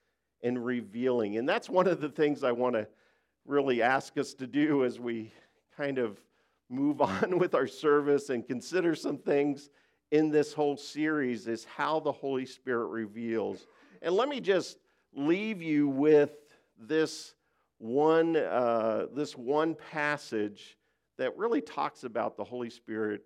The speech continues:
the revealer. It's in First Corinthians, which was a letter to a Corinthian church from Paul.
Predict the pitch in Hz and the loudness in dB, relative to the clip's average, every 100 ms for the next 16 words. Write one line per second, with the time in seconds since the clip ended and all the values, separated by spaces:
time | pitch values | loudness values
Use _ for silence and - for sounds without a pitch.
0 | - 107 101 104 90 107 113 107 104 110 | -8 -8 -6 -10 -10 -4 -2 0 -2 -2
1 | - 202 160 233 233 226 - 175 165 160 | -2 -2 -2 -2 -2 -6 -8 -4 -4 -4
2 | 147 147 147 143 - _ _ _ _ - | -2 0 -2 -4 -12 _ _ _ _ -8
3 | 143 143 151 127 123 127 147 160 165 165 | -6 -4 -2 0 0 2 4 4 2 0
4 | 165 147 120 113 - 127 139 143 165 160 | -4 -2 0 0 -4 -2 -2 -2 -2 -2
5 | 147 - _ - 151 139 - - 143 143 | -4 -14 _ -6 -4 -4 -8 -8 -8 -6
6 | 123 107 107 110 - | -2 2 2 0 -4